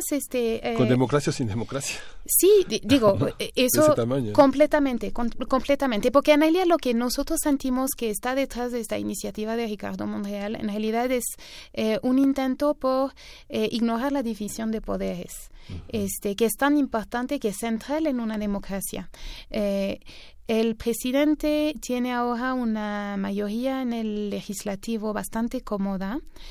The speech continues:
Speaker 1: Este, el único contrapeso institucional que existe justamente es el Poder Judicial. Y lo que parecería ser es que Morena quiere, este, eh, pues debilitar cuanto más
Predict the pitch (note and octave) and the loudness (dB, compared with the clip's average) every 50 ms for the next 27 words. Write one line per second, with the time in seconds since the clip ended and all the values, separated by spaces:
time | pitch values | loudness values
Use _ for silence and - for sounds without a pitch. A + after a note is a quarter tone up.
0 | - - - - - - A3 G#3 G3+ - - - A3+ A3 G#3+ G#3 G#3 G#3 G3+ - | -12 -12 -12 -8 -4 -2 -2 -2 -2 -4 -4 -2 0 2 2 2 0 0 -2 -6
1 | - - - - - - - A3+ A3 A3 A3 A3 A3 A3 A3 G#3+ - B3+ C4 C4+ | -12 -16 -16 -16 -12 -4 0 2 4 4 4 4 4 4 2 0 2 2 4 4
2 | C#4+ C#4 - D4+ D4 - B3+ A#3 A3 - A3 G#3+ - A#3 A3+ - C#4 C4+ B3 A3+ | 4 4 4 4 4 4 2 0 0 0 -2 0 0 0 0 0 0 0 0 -2
3 | - - G#3 G3 - G#3 G3+ - - G#3+ G#3+ A3+ A3+ B3 B3 - - G#3+ G3 G3 | -4 -6 -8 -6 -6 -6 -6 -4 -4 -4 -4 -2 -4 -4 -6 -6 -4 -4 -4 -4
4 | G3 - - G#3+ G#3+ G3 - - A3+ A3+ A#3+ D4+ D#4 - - - - - - - | -6 -6 -6 -6 -6 -8 -8 -6 -6 -4 -4 -6 -8 -10 -12 -16 -18 -16 -10 -6
5 | B3 A3 - - A#3 A3+ A#3 A3+ A3+ A3 - B3 B3+ C4 - - A3+ A3+ G#3+ - | -6 -6 -4 -4 -4 -2 -2 -2 -2 -2 -2 -2 -2 -2 -4 -4 -4 -2 -2 -4
6 | - - - A#3 A3 G3+ - G#3 G3+ G#3 G#3+ G#3+ - - A3+ G#3+ G#3 G3 - - | -4 -6 -6 -6 -6 -4 -2 -2 -2 0 -2 -2 -4 -4 -4 -4 -4 -4 -6 -6
7 | G#3 F#3+ F#3 F#3+ F#3+ - - - - - - - A3 G#3+ G#3+ G#3+ G#3 - G#3+ G#3 | -4 -4 -6 -6 -10 -12 -16 -20 -20 -12 -6 -4 -2 0 0 -2 0 0 0 0
8 | G3+ G3 - - G#3+ G3+ G3+ G#3 A3 - - C4 B3+ B3+ C4+ B3+ A#3+ - - A#3 | 0 -2 -4 -4 -2 -2 0 0 0 0 0 -2 0 0 0 -2 0 -2 -2 -2
9 | A#3 A#3 - - A3 G#3+ G#3 G#3+ G#3+ G#3 A3 A3 A3 A3+ A3+ A3+ - - A3 G#3 | -2 -4 -4 -2 -2 -2 0 -2 -2 -2 -2 -2 -2 -2 -4 -4 -4 -4 -2 -2
10 | G#3 G#3+ G#3 G#3 G3+ - - - - - - - - A3 G3+ G3 - - - G3 | -2 -2 -4 -4 -6 -10 -16 -20 -20 -20 -16 -8 -4 -4 -4 -4 -4 -4 -2 -2
11 | G3 F#3+ F#3 F#3 F#3 F#3+ F#3 - - - - - - - - - - A3 G3+ G3+ | 0 0 0 0 -2 -2 -4 -8 -10 -10 -10 -10 -12 -14 -10 -6 -6 -4 -4 -2
12 | G3 G3 F#3+ F#3+ F#3+ F#3+ F#3+ - - - F#3+ F#3+ F#3+ F3+ G#3+ G#3+ A3 G3+ A3+ A3 | -4 -4 -4 -4 -4 -4 -6 -4 -2 -2 -2 -2 0 0 0 0 0 -2 -4 -2
13 | - C4 B3+ - - A3 G#3+ G#3+ - A3 G#3+ G#3 G#3 G3+ G3 G3 F#3 F3+ F3+ F3+ | -2 -2 -2 -2 -4 -4 -4 -4 -4 -4 -4 -4 -4 -4 -4 -4 -6 -6 -6 -6
14 | F#3+ G#3 A3 G#3+ | -4 -4 -4 -6